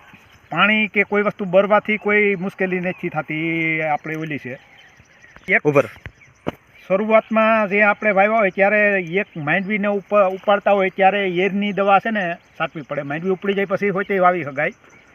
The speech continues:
Speaker 1: કોઈને સાડત્રીસ માંડવી હોય, કોઈને એકતાલીસ હોય, કોઈને જી વીસ હોય, તો એ માંડવી ઉપડી જાય તો આ દહમા મહિનાના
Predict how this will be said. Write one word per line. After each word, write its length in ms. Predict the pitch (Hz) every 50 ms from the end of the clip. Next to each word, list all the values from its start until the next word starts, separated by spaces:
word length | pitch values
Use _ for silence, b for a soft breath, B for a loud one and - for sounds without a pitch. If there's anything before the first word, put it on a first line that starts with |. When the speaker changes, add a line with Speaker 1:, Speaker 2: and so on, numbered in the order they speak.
| b b b b b _ -
Speaker 1:
કોઈને 400 | 165 175 170 185 185 185 185 175
સાડત્રીસ 480 | - - 180 175 185 180 - 185 185
માંડવી 260 | 180 175 175 170 175 180
હોય, 80 | 180
કોઈને 460 | 175 - 170 170 175 175 175 170 170
એકતાલીસ 480 | 175 175 _ - - 180 180 180 175 170
હોય, 200 | 170 170 170 170
કોઈને 280 | - - 160 156 160 147
જી 140 | 127 156
વીસ 180 | 170 165 170 156 - 160
હોય, 200 | 160 170 165 160
તો 120 | - 160
એ 60 | 160
માંડવી 320 | 156 160 165 160 160 175 170
ઉપડી 240 | 165 - 180 180
જાય 160 | 180 170 165 156
તો 140 | - 165
આ 360 | 160 160 160 160 160 156 151 147
દહમા 420 | 143 147 156 139 175 170 170 175
મહિનાના 480 | 170 165 170 165 170 175 175 170 170